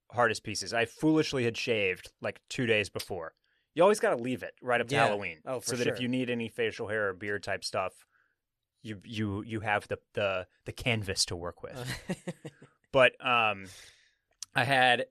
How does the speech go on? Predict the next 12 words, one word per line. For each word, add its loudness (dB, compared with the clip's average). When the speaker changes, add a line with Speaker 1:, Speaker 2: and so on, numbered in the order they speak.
Speaker 1:
I 4
had 0
that, 2
like, 0
dumbass 2
silky 2
shirt 2
from, -6
like, -4
a -4
seventies 2
disco 2